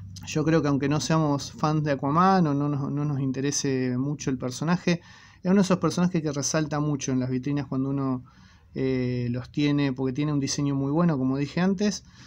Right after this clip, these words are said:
Así que, eh, creo que es una muy buena adición a la colección.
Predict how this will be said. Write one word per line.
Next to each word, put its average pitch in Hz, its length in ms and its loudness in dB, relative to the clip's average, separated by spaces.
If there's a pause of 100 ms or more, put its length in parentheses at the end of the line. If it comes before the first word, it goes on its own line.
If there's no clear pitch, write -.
(480)
Así 185 280 4
que, 190 560 6
eh, 170 80 2
creo 196 320 6
que 190 80 6
es 185 100 0
una 175 160 6
muy 180 180 8
buena 185 300 6
adición 170 640 4 (200)
a 147 120 -2
la 139 160 2
colección. 185 640 2